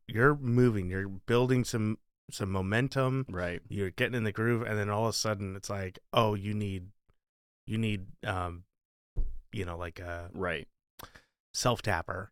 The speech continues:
Speaker 1: screw to go in," and you, you ran out of self-tappers.
Speaker 2: Yeah,
Speaker 1: <laughs>
Speaker 2: I mean,
Speaker 1: It's
Speaker 2: I'll
Speaker 1: like,
Speaker 2: give him the crank, you know?
Speaker 1: "One screw is all I need."
Speaker 2: Dude, yeah, I,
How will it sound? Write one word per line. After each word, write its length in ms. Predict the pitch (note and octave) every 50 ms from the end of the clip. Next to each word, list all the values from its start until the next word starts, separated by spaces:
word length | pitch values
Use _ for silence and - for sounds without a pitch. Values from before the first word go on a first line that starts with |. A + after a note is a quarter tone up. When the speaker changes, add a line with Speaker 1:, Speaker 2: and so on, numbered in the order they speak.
| _ -
Speaker 1:
screw 480 | - - - - A2 F#2+ E2+ E2 F2+ - _ _ _ _ -
to 180 | - - A#2+ G#2+
go 260 | G#2+ A2+ G2+ G2 G2
in," 220 | G#2 A2 A2+ - - - -
and 180 | B2 A2+ G#2+
you, 220 | A2 A#2 B2 B2 - -
you 200 | B2+ C3 B2+ B2
ran 240 | B2+ C3 C3 C3+
out 160 | C#3+ D3 D3+ D3
of 100 | B2 -
self-tappers. 680 | - G2+ F2+ E2+ - - F#2 E2+ F2 - - - - - - -
Speaker 2:
Yeah, 180 | A#2+ C3+ - -
Speaker 1:
<laughs> 40 | -
Speaker 2:
I 120 | B3+ -
mean, 120 | B3 A#3+ - - G#3+ - - G3 F#3 - -
Speaker 1:
It's 280 | F#3+ D3+ C3 C#3 - -
Speaker 2:
I'll 80 | D#3+
Speaker 1:
like, 80 | C3+ A#2
Speaker 2:
give 180 | B2 C3 C#3+
him 100 | D#3+ F3+ F3
the 80 | F#3
crank, 360 | F#3 - D4+ F4 E4+ C4 - -
you 220 | - A#2 A#2 B2
know? 160 | C3+ - D#3
Speaker 1:
"One 260 | F3+ F#3+ G#3 B3 C4
screw 540 | C4+ - - D4+ - A#3+ A3+ C4 C#4+ C4+ A3+
is 120 | F#3+ E3 G3+
all 200 | G#3+ B3 C4+ C#4+
I 140 | C#4+ C#4
need." 460 | B3+ B3 B3 B3 C4+ B3+ G#3+ F#3 C3+ - - - - - - - - - - -
Speaker 2:
Dude, 200 | - C3+ B2 -
yeah, 180 | - A#2+ A#2 - - -
I, 220 | A#2+ B2 B2+ A2+